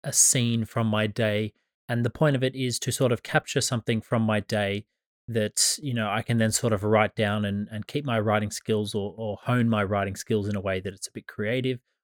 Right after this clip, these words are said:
while also recording something from my life. So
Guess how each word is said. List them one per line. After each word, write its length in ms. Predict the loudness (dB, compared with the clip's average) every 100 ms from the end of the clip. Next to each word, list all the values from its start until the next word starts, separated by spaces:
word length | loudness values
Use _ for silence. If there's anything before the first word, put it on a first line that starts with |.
| _
while 200 | 4 6
also 240 | 4 2
recording 540 | 0 -2 -2 -2 -2 -4
something 320 | -6 -6 -8
from 220 | -4 -4
my 100 | -6
life. 280 | -8 -8 -8
So 320 | -6 -4 -4